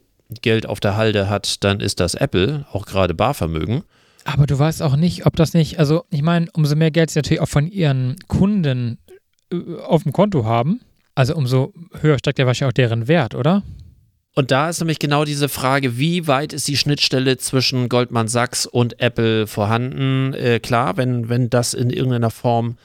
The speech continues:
Speaker 1: verbunden ist und du das als, äh, Eigenkapitalerhöhung mit drin haben solltest, irgendwie über Umwege in der Bilanz von Apple, dann wär's heftig. Aber ich kann's mir so noch nicht vorstellen, weil, äh, so, so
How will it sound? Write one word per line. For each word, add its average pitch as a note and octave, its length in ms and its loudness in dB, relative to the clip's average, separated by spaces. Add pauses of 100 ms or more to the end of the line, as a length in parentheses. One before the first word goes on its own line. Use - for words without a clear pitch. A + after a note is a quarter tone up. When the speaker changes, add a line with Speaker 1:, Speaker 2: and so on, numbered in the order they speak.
(320)
Speaker 1:
verbunden C3 720 0
ist E3+ 300 0
und A#2+ 280 0
du C3 140 2
das A#2 400 0
als, - 760 -2 (120)
äh, - 80 -12 (400)
Eigenkapitalerhöhung A#2 1300 0 (720)
mit A#2 300 0
drin D3+ 340 0
haben F#2 240 0
solltest, E2+ 760 0 (680)
irgendwie C#3+ 320 2
über A#2 220 2
Umwege B2 440 0
in A#2+ 140 -2
der A2+ 80 4
Bilanz G#2 400 0
von F#2+ 220 -2
Apple, B2+ 260 0
dann A2 180 0
wär's G2+ 280 0
heftig. B2 340 -2
Aber G#2+ 160 -2
ich - 140 -10
kann's - 340 -2
mir D3 120 2
so C3+ 120 0
noch B2 120 0
nicht A2+ 120 -2
vorstellen, G#2 400 0
weil, F#2+ 220 0
äh, - 260 -8
so, G#2+ 220 0
so G2+ 180 0